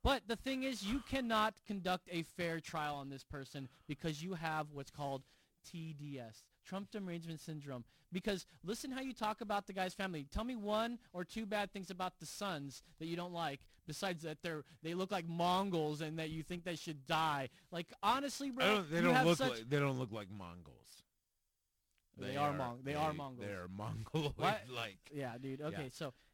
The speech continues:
Speaker 1: you,
Speaker 2: Uh,
Speaker 1: you have something,
Speaker 2: listen.
Speaker 1: you have something wrong in your brain. First of all, it's okay.
Speaker 2: I get all of
Speaker 1: The
Speaker 2: my,
Speaker 1: thing is,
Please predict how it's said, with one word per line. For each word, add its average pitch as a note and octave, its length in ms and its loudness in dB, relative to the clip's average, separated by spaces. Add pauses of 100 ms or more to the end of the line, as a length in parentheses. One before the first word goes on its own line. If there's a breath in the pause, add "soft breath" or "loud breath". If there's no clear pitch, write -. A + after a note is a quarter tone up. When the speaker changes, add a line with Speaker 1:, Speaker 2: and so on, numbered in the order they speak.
(160 soft breath)
Speaker 1:
you, C#3 60 -2
Speaker 2:
Uh, D#3 360 0
Speaker 1:
you A#3+ 140 0
have C#4 220 0
something, D4 220 6
Speaker 2:
listen. C4+ 160 2
Speaker 1:
you B3 100 0
have C4 100 -2
something D4+ 260 -2
wrong A#3+ 300 4
in C4 60 0
your A#3 100 2
brain. G3+ 400 0 (240)
First G3+ 220 -6
of G#3 80 -4
all, A3 200 0 (200)
it's F#3+ 160 -6
okay. G#3+ 420 -4
Speaker 2:
I D3 80 4
get D#3 160 4
all D#3+ 320 8
of F3 60 4
Speaker 1:
The F3+ 40 2
Speaker 2:
my, D#3+ 140 6
Speaker 1:
thing D#3 80 8
is, - 100 4